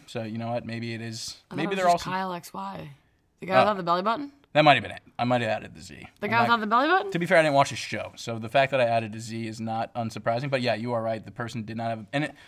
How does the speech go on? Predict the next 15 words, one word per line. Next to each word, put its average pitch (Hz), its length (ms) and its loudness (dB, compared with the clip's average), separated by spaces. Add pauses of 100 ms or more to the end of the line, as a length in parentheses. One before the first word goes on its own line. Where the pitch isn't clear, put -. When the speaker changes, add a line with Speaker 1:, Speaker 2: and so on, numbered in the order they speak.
Speaker 1:
honestly, 175 360 2
their, 156 120 2
Speaker 2:
I 170 60 4
didn't 160 160 -2
watch 135 260 -16
it. - 120 -10
Speaker 1:
their 139 100 0
movie 170 320 0
poster 123 480 -4
or 113 200 -6
television 135 500 -2
poster 110 320 -4
was 107 160 -10
literally 120 600 0
just 120 360 0